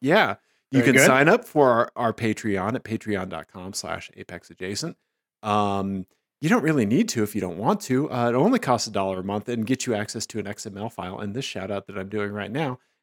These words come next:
Speaker 1: And maybe every now and then a behind the scenes video, um, or an uncut video. Um, but yeah, so Jordan Galash, yeah, thank you so much for, uh, subscribing.
Speaker 2: Yeah,
Speaker 1: Yeah.
Speaker 2: thank you, Jordan. And
Speaker 1: Yeah.
Speaker 2: just to be clear,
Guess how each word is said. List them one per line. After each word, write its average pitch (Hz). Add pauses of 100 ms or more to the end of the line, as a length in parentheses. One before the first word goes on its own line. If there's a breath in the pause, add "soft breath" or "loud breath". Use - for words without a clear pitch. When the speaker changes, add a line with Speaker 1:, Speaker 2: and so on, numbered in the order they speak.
Speaker 1:
And 214
maybe 156
every 123
now 113
and 190
then 120
a 127
behind 107
the 98
scenes 135
video, 90 (400)
um, 202
or 151
an 202
uncut 120
video. 90 (220)
Um, 139
but 170
yeah, 269
so 151
Jordan 180
Galash, 147
yeah, 139 (120)
thank 143
you 185
so 160
much 151
for, 139
uh, 131
subscribing. 180 (520)
Speaker 2:
Yeah, 131
Speaker 1:
Yeah. 214
Speaker 2:
thank 165
you, 151
Jordan. 117 (160)
And 214
Speaker 1:
Yeah. 202
Speaker 2:
just 247
to 214
be 202
clear, 151